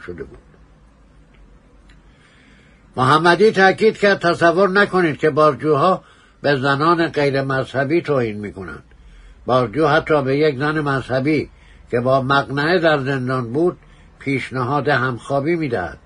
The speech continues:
و مبلغی پول در مقنعه‌اش می‌گذارد و می‌گوید این پول را بگیر و امشب با من باش. نرگس محمدی همچنین در بخش دیگری از سخنانش با اشاره به روایت برخی از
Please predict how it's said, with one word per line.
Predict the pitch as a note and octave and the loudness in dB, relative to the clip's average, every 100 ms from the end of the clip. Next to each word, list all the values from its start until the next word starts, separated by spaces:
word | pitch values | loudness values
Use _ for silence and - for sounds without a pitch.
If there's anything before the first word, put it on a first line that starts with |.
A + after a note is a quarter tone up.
| - - - - | -20 -20 -18 -6
و | A2 | -4
مبلغی | B2 B2+ A2+ C3+ C#3 | -2 -2 0 -2 -2
پول | C3+ C#3 D3 | -4 -2 0
در | C#3+ C3 | 0 0
مقنعه‌اش | B2+ C3 A#2 B2 A#2+ D3 D#3 D#3 C#3+ | 0 -2 -2 -4 -2 -2 -2 -4 -10
می‌گذارد | D3+ D3+ D#3 D#3+ E3 E3 - - - - | -4 -2 0 0 0 -2 -12 -20 -20 -6
و | A#2+ | -4
می‌گوید | B2 B2+ A2+ B2+ B2+ | -2 -2 -2 -2 -2
این | C3 A#2+ | -4 -4
پول | A#2+ B2+ | -4 -2
را | B2 | -2
بگیر | A2+ A#2+ A#2 B2 G2+ - _ | -2 -4 -2 -2 -2 -10 _
و | A2 | -8
امشب | G#2+ G2 - A#2 - | -6 -8 -6 -6 -6
با | B2+ | -8
من | C3+ D#3+ A2+ | -6 -8 -8
باش. | F2 - - _ _ _ _ _ - - _ _ - - - | -14 -18 -20 _ _ _ _ _ -20 -20 _ _ -20 -16 -2
نرگس | C3+ C#3 F#3+ D#3 | 0 2 0 2
محمدی | F#3+ F3+ E3+ E3 E3 F#3+ | 2 2 4 2 2 2
همچنین | F#3+ F3 D#3+ F3+ E3+ | 2 0 0 0 2
در | D#3+ | 0
بخش | C#3 F3 E3 | 2 0 0
دیگری | F3 D#3+ D3 E3+ E3+ | -2 0 2 2 2
از | D3+ | 0
سخنانش | D3 C#3 D3 D3+ E3+ C3 F#2+ - - - - - | -2 -4 -4 0 0 -2 -6 -16 -20 -20 -20 -2
با | C3+ | 0
اشاره | C#3 C3 C#3+ C#3 E3+ | 2 0 -2 0 2
به | D#3+ | 0
روایت | C#3+ C#3+ C#3 C#3 D#3 D#3 | 2 2 2 2 0 0
برخی | C#3 D3+ C3+ D3 | 0 0 -2 -2
از | C#3+ | -4